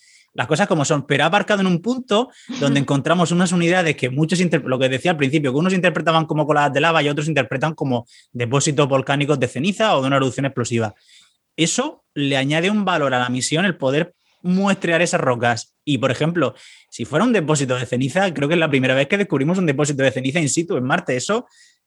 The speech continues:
Speaker 1: le da un valor a la misión importantísimo y vamos a poder, eh, tener una ventana de conocimiento de procesos volcánicos en Marte. Y, y creo que eso le añade,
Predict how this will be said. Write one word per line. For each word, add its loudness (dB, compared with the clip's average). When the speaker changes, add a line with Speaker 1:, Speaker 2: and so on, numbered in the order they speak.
Speaker 1:
le -4
da 2
un 2
valor 4
a 4
la 0
misión 0
importantísimo 0
y 2
vamos 2
a 2
poder, 0
eh, -12
tener 2
una 2
ventana 0
de 2
conocimiento 0
de 2
procesos 0
volcánicos 0
en -2
Marte. 0
Y, 0
y 0
creo 2
que 0
eso 2
le 0
añade, 2